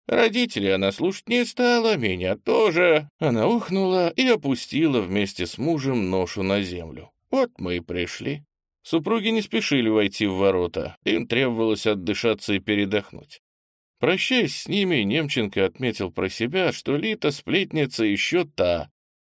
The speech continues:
так что распускать язык при ней, тем более откровенничать, не следует.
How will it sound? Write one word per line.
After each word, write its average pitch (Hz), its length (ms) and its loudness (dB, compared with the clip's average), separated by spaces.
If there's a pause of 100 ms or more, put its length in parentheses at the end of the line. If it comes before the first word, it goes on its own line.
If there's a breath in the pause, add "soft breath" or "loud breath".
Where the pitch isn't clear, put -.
так - 160 -6
что 120 520 2
распускать 143 920 0
язык 131 400 -2
при 131 200 0
ней, 131 440 2
тем 110 280 0
более 120 260 2
откровенничать, 123 920 0
не 107 220 -2
следует. - 840 -12